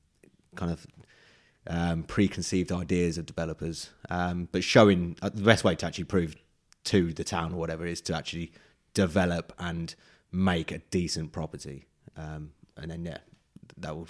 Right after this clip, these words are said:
sort of go down, but it will also get, they'll get forgotten about and people will move on and go to the next developers then developing. So,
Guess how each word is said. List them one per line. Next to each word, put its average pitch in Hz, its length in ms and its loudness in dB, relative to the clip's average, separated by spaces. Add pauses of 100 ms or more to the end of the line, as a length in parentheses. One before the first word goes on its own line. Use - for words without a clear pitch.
sort 87 120 -2
of 80 40 -6
go 92 120 2
down, 90 200 4
but 98 100 -2
it 104 60 2
will 123 120 8
also 110 200 4
get, 82 260 -8 (380)
they'll 104 120 2
get 101 140 4
forgotten 82 300 -4
about 82 300 -2
and 82 140 -8
people 85 280 -4
will 85 80 -4
move 82 200 -4
on 82 140 -2
and 82 240 -8
go 90 120 0
to 85 120 -6
the 87 40 0
next 98 160 0
developers 80 440 -10
then 80 180 -6
developing. 78 460 -8
So, 78 240 -8